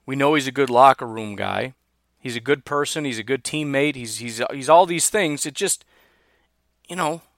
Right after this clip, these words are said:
it's, it's fifty-fifty. The slight edge based on, you know, the, the potential of Cole Beasley, the fact that he doesn't seem to be in a, a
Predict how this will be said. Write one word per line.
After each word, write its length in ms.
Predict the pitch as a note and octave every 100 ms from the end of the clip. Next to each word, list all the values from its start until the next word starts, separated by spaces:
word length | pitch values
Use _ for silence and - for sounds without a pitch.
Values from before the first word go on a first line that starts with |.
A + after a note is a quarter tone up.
| _
it's, 180 | F3 -
it's 220 | - -
fifty-fifty. 920 | - D#4 D4 - D#3+ B3+ C4 - - - _ _ _ _ _
The 60 |
slight 480 | - - F3+ F#3+ G#3
edge 480 | - F3 F3+ D3+ - _
based 320 | D#3+ E3 -
on, 380 | E3 D#3 D3 C#3+ _ _
you 120 | D#3
know, 160 | C#3
the, 380 | B2+ C3 B2+ A#2+
the 440 | B2 B2 A#2+ A#2 A2+ _ _ _ _ _ _
potential 720 | - D3+ - D3+ E3 - D#3
of 100 | D3+
Cole 240 | - D3+ D3
Beasley, 640 | C3+ D3 C#3 C#3 C#3 C3+ _ _ _ _
the 280 | B2 A#2+
fact 340 | A2+ C#3 B2+ -
that 180 | B2+ A2+ _
he 180 | C3+ B2
doesn't 420 | A#2 B2+ C#3+ C3+
seem 220 | - C#3+
to 60 | B2+
be 180 | B2+
in 80 | B2
a, 180 | A2+ G#2+ E2+
a 140 | G2+